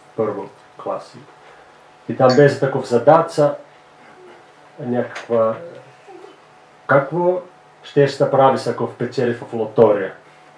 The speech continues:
И аз пишах там с буквиче, се тоа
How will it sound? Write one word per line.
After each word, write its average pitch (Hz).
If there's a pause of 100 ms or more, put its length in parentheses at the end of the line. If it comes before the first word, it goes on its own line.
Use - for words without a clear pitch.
(1000)
И 120
аз 123
пишах 139
там 120
с - (160)
буквиче, 123 (420)
се 120
тоа 156